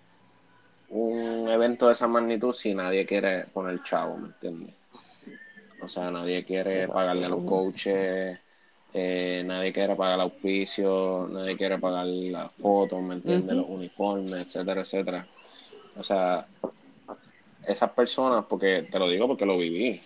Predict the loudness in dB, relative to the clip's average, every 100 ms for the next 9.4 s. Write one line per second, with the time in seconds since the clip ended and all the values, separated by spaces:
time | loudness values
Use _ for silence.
0 | -8 -2 0 0 2 2 2 0 0 -2
1 | -2 0 0 -2 0 0 0 0 -2 -2
2 | 0 0 0 -6 -14 _ _ -12 -8 -6
3 | -6 -4 -4 -2 -2 0 -2 -4 -8 -12
4 | -18 -20 _ -20 -20 -20 -20 _ _ _
5 | -20 _ -20 _ -6 -2 -2 -2 -6 -12
6 | -4 2 4 4 2 2 4 4 4 0
7 | -2 -4 -2 -2 0 0 0 -2 -2 0
8 | -2 -2 0 0 -2 -4 -6 -4 -4 -2
9 | -2 -4 -6 -6